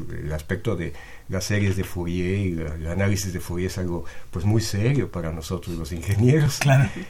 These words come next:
Speaker 1: Y sin embargo, pues, podemos nosotros ver aquí que está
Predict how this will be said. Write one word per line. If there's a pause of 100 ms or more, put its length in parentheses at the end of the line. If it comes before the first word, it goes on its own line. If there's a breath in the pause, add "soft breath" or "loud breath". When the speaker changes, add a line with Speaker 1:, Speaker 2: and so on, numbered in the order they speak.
(140)
Speaker 1:
Y
sin
embargo,
pues,
podemos
nosotros
ver
aquí (440 loud breath)
que
está